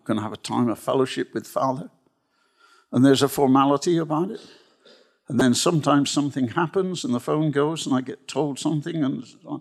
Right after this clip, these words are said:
I come to God and I say, "Ah, Dad, Dad." And then there's that time. It's an intimate time when you feel the embrace of God and God is saying, "Daddy."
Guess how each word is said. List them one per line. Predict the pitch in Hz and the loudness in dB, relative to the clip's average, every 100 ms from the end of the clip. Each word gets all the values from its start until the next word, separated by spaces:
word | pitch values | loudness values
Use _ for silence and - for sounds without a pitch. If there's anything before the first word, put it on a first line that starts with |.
| - - - _ - - | -12 -20 -20 _ -8 -6
I | 120 120 | -6 -6
come | - - 165 | -4 -2 0
to | 151 | -2
God | - 143 151 | 0 2 2
and | |
I | - | 0
say, | - - - | -6 -10 -12
"Ah, | 127 - - - - _ | -14 -14 -16 -20 -20 _
Dad, | - 131 143 185 - _ | -8 -6 -6 -10 -20 _
Dad." | - 139 156 - _ _ _ _ _ _ _ - - _ _ _ _ _ _ _ _ | -14 -12 -14 -18 _ _ _ _ _ _ _ -18 -18 _ _ _ _ _ _ _ _
And | 151 | 4
then | 160 160 | 6 6
there's | 202 208 - | 6 4 4
that | - | -2
time. | - 123 123 156 156 - _ _ _ _ _ _ _ _ _ _ _ _ _ _ _ _ _ | 0 0 2 0 -2 -10 _ _ _ _ _ _ _ _ _ _ _ _ _ _ _ _ _
It's | 117 - | -6 4
an | 131 | 6
intimate | 180 147 113 - | 6 4 2 -2
time | 120 135 151 160 - - _ _ _ _ _ _ _ _ _ _ _ _ _ | -2 0 -2 -4 -8 -20 _ _ _ _ _ _ _ _ _ _ _ _ _
when | 135 | 4
you | 156 | 4
feel | 147 - 175 | 2 2 2
the | 165 160 | 2 0
embrace | 151 143 160 143 - | 0 0 0 -2 -4
of | 139 | -6
God | 151 147 131 123 | -2 -2 -2 -6
and | 117 | -8
God | 127 147 135 | -4 -4 -4
is | 127 | -4
saying, | - 143 127 113 | -4 -4 -4 -4
"Daddy." | 135 127 120 113 | -4 -6 -8 -16